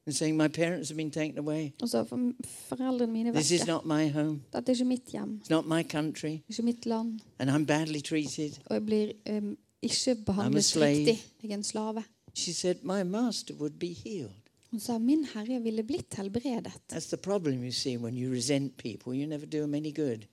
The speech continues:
Speaker 2: Det er problemet når du, eh, avviser og
Speaker 1: Somehow or
Speaker 2: misbruker
Speaker 1: other, she
Speaker 2: folk.
Speaker 1: didn't.
Speaker 2: Du gjør det ikke noe godt, men det
Speaker 1: And they
Speaker 2: skjedde ikke
Speaker 1: listened
Speaker 2: med
Speaker 1: to
Speaker 2: henne.
Speaker 1: her.
Speaker 2: Så hørte de på henne.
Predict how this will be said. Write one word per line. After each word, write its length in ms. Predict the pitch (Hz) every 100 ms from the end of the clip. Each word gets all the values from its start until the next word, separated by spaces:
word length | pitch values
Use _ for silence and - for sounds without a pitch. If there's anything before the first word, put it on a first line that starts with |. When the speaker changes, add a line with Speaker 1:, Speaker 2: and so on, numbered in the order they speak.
| _ _ -
Speaker 2:
Det 80 | 269
er 80 | 240
problemet 600 | 202 208 247 247 202 196
når 120 | 190
du, 260 | 208 208 - -
eh, 200 | 196 202 -
avviser 520 | 247 214 208 185 -
og 280 | 175 190 - -
Speaker 1:
Somehow 160 | -
or 20 | 175
Speaker 2:
misbruker 360 | 160 247 147
Speaker 1:
other, 120 | -
she 80 | 143
Speaker 2:
folk. 160 | 180 143
Speaker 1:
didn't. 260 | 131 98 - _ _
Speaker 2:
Du 60 | 233
gjør 200 | 233 226
det 40 | 202
ikke 100 | -
noe 120 | 214
godt, 340 | 208 208 - -
men 120 | 214
det 100 | 208
Speaker 1:
And 60 | 240
they 60 |
Speaker 2:
skjedde 100 | 233
ikke 100 | 240
Speaker 1:
listened 300 | 285 - 208
Speaker 2:
med 80 | 214
Speaker 1:
to 60 | 143
Speaker 2:
henne. 100 | 104
Speaker 1:
her. 140 | 95 - _ _
Speaker 2:
Så 160 | - 311
hørte 300 | 285 - 320
de 100 | 247
på 180 | - 165
henne. 140 | 180